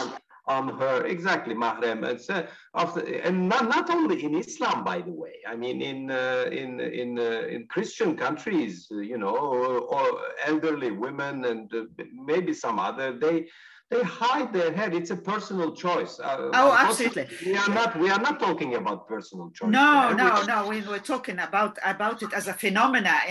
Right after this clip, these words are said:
Speaker 2: in, in a part of the de-Westernization of the society. That's what I meant. But
Speaker 1: Exactly. So, to, yes.
Speaker 2: Uh, so, uh,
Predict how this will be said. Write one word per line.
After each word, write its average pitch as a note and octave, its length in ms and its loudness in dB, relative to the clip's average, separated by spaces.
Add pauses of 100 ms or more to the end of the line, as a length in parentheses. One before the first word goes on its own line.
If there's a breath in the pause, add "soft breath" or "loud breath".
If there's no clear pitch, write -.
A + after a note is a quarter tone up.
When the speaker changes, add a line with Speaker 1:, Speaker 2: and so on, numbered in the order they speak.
(160)
Speaker 2:
in, G3+ 80 -6
in G3+ 80 -6
a F#3+ 140 -4
part A#3 260 2
of F3+ 140 -6
the F#3 100 0
de-Westernization F3+ 1000 -4
of - 100 -8
the D#3 60 -4
society. C#3 460 0
That's D3 240 -4
what D#3 180 -6
I D#3+ 60 -8
meant. D3+ 480 -4 (400 loud breath)
But - 400 2
Speaker 1:
Exactly. F3+ 120 -4
So, B3 200 -2
to, - 320 -8 (320)
yes. - 380 -4 (280)
Speaker 2:
Uh, G#3+ 300 6
so, C#4 420 4
uh, A#3+ 220 4